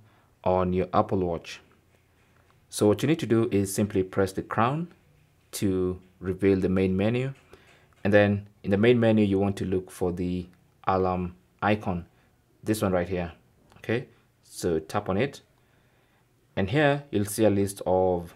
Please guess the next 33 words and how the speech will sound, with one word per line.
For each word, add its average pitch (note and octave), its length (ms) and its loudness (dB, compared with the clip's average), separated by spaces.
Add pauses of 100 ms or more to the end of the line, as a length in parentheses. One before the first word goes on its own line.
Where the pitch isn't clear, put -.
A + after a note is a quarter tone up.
(160)
your F2+ 220 0
alarms. C3+ 500 0 (320)
As F2+ 140 -2
you F#2 40 -4
can F2+ 140 -6
see, G2 260 -4
I E2+ 60 -10
have F2+ 320 -4 (220)
two F#2+ 360 -2 (560)
alarms. A#2+ 540 -2 (800)
So - 160 -4
to G#2 100 -6
turn C3 220 2
off, A#2 260 0 (300)
or G2+ 240 4
I F#2+ 60 -2
mean, G2 200 0
to F#2+ 100 -10
delete G#2 400 0
an F2+ 200 -2
alarm, B2 400 -2 (320)
simply A2+ 520 -2 (120)
tap G#2+ 260 -4
on F#2+ 80 -4
the - 180 -4
alarm F#2+ 220 0
itself C3+ 500 -4
to - 140 -6
open F#2 380 -4
the F#2 260 -8
edit F#2+ 280 -2
alarm F#2 280 -2
page, B2 400 -6